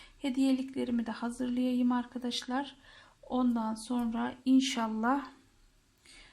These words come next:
e, bunun kargosunu da hazırlayayım, kenara koyayım. Arkadaşlar,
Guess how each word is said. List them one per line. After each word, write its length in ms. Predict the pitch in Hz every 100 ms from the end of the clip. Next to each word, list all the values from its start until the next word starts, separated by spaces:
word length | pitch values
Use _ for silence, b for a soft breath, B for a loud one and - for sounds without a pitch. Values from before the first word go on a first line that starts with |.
| B -
e, 340 | - 220 220 220 226
bunun 180 | 254
kargosunu 640 | 254 233 220 220 220 220 208
da 60 |
hazırlayayım, 920 | 208 233 233 247 226 226 214 240 262 254
kenara 420 | 226 226 226 247
koyayım. 460 | - 220 208 208 - _ _ _ - b b b b _ 269
Arkadaşlar, 920 | 240 - 240 - 220 226 - -